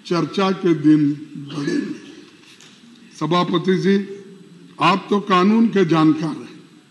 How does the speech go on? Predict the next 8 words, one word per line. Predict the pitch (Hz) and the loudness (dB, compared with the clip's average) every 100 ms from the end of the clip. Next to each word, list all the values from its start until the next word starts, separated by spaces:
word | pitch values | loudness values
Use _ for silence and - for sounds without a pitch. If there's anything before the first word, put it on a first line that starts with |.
| _ _ - _ _ _ - | _ _ -20 _ _ _ -8
आप | 151 165 170 | -2 -2 -2
इसे | 143 185 | -2 0
अच्छी | 170 165 - 226 | -2 -2 -2 0
तरह | 190 185 175 | 2 0 0
समझें | 151 156 180 170 | 0 0 0 -2
कि | 165 151 - - | -2 -8 -8 -16
का-, | 185 208 | -14 -14
कानून | - 170 165 190 202 | -12 -2 0 2 0